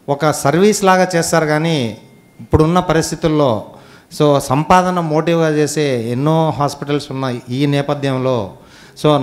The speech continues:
నారాయణ, మా ఫౌండర్ చైర్మన్ నారాయణ గారు ఒక స్ఫూర్తితో నారాయణ ఆరోగ్యం వస్తు, నారాయణ మాతృసేవ, తర్వాత నారాయణ శిశు సంరక్షణ పథకం, అటు ఇటువంటి సామాజిక విలువలతో కూడిన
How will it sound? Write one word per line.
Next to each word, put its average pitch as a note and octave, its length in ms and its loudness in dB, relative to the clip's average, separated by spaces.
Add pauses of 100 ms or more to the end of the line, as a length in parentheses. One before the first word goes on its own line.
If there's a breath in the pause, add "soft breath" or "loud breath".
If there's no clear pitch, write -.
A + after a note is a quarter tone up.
నారాయణ, E3+ 420 2 (400)
మా C3 180 2 (440)
ఫౌండర్ D#3 340 4
చైర్మన్ D3 300 -2
నారాయణ C#3+ 340 0
గారు B2+ 480 0 (520 loud breath)
ఒక B2+ 160 0 (420)
స్ఫూర్తితో F3 840 0 (340)
నారాయణ D#3+ 440 0 (240)
ఆరోగ్యం D3 480 0
వస్తు, C#3 520 -4
నారాయణ D3 440 0
మాతృసేవ, B2+ 880 -2 (420 loud breath)
తర్వాత C#3 240 0
నారాయణ D3 460 2
శిశు C#3 280 -6
సంరక్షణ D3+ 480 -2
పథకం, A#2 480 -6 (140)
అటు B2 160 -8
ఇటువంటి D#3+ 720 -4 (360 loud breath)
సామాజిక F#3+ 600 2
విలువలతో F3 600 0
కూడిన D#3+ 680 0